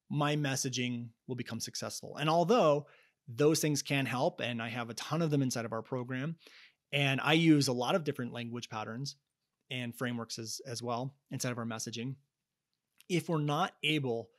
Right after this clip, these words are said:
to fill up those frameworks and those language pra-, patterns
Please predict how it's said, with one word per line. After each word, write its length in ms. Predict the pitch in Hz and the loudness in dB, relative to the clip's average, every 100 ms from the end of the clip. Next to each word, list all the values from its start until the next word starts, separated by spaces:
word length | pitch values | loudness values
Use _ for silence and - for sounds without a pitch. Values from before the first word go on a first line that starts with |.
| _ _ _ - | _ _ _ -6
to 120 | 143 | -6
fill 520 | - - 165 165 151 - | -4 -2 4 4 4 0
up 220 | 170 - | 0 0
those 200 | 151 147 | 2 2
frameworks 800 | - 147 135 120 113 120 - - - _ _ _ | 0 0 0 0 -2 -6 -8 -10 -12 _ _ _
and 360 | 135 135 131 135 | -4 -2 0 0
those 180 | 139 127 | 0 -2
language 800 | 127 139 147 175 165 147 139 - | -2 0 2 2 4 2 0 -4
pra-, 280 | - 120 - - | -6 -6 -6 -4
patterns 500 | 131 117 113 113 | -2 -2 -6 -10